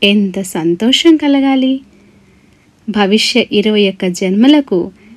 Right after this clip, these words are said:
మనం ఇలా అవుతామని ఆత్మకు తెలుసు. అలా చూస్తూనే ఉండిపోవాలి. ఈ చిత్రం అందరి వద్ద ఉండాలి. మమ్మల్ని బాబా ఇలా చేస్తున్నారని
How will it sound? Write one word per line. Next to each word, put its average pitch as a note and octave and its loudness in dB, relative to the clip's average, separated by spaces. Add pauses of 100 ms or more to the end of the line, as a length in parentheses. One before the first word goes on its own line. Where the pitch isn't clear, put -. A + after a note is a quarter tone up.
(200)
మనం D#4 8
ఇలా D4+ 4
అవుతామని G3+ -2
ఆత్మకు G#3 -4
తెలుసు. F3 -4 (1600)
అలా D4+ 4 (120)
చూస్తూనే C#4 2
ఉండిపోవాలి. G3+ 2 (1000)
ఈ F4+ 6 (120)
చిత్రం B3+ -2 (100)
అందరి G#3+ 0
వద్ద G3 -4
ఉండాలి. G#3 2 (1000)
మమ్మల్ని F#4 8
బాబా G3 2
ఇలా A#3 2
చేస్తున్నారని F#3 -2